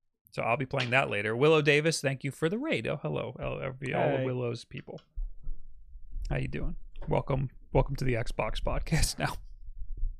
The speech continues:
Speaker 2: I think your G P, your external G P U s-, sitting on my laptop cable.
Speaker 1: Oh,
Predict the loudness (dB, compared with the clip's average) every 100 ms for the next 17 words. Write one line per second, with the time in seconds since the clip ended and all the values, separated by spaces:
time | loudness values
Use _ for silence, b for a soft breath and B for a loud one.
0 | -6 0 2 2 0 -2 -2 2 2 2
1 | 2 0 0 -2 4 6 6 4 2 4
2 | 4 2 2 4 2 2 -6 -16 _ -12
3 | -8 -4 -2 -2 -4 -6 -14 _ -10 -8
4 | -6 -8 -10 -10 -12 -10 -14 _ _ -8
5 | -4 -4